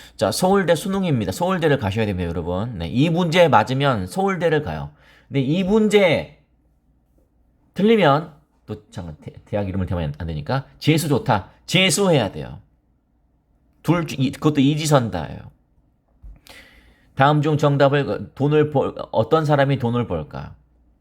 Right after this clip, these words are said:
일 번. 오를 때 사는 사람. 이 번.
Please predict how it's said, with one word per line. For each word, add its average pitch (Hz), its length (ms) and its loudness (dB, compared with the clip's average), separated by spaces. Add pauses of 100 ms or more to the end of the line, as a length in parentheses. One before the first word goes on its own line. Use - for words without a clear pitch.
(760)
일 113 180 0
번. 82 320 0 (1600)
오를 139 420 2
때 151 160 2
사는 113 260 -2
사람. - 320 -12 (1700)
이 143 220 2
번. 76 320 -2